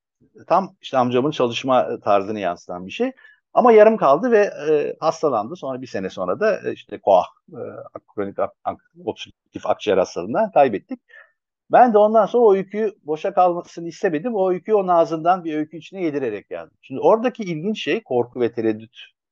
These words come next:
e, için söylediğimi kanıtlamak için söylüyorum bunu.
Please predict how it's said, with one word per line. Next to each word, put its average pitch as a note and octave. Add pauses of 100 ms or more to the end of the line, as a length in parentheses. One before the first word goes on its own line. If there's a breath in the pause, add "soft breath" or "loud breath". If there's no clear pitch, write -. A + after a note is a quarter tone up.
(100)
e, F#2+
için G2
söylediğimi G2
kanıtlamak F#2+
için F#2
söylüyorum E2+
bunu. D#3+